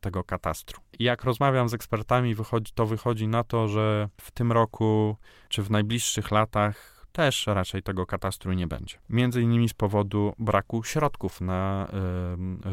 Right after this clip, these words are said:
wyceny tych nieruchomości. Drugi powód jest społeczny i ekonomiczny tak naprawdę. Bo pytanie jest proste. Czy nas, Polaków, obywateli, podatników stać na to, żeby płacić wyższe podatki od nieruchomości?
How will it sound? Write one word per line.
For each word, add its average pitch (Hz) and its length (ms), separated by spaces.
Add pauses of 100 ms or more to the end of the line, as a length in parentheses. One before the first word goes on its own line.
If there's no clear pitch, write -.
wyceny 104 540
tych - 420
nieruchomości. 87 680 (100)
Drugi 139 340
powód 120 360
jest - 420
społeczny 113 760
i 101 220
ekonomiczny 104 640
tak - 160
naprawdę. 76 440 (120)
Bo 147 140
pytanie 165 520
jest 135 140
proste. - 440 (160)
Czy 135 160
nas, 139 480
Polaków, 117 640
obywateli, 120 720 (200)
podatników 104 600
stać - 380
na 98 160
to, 107 260 (140)
żeby 110 280
płacić 131 500
wyższe 113 320
podatki 95 420
od 98 120
nieruchomości? 82 720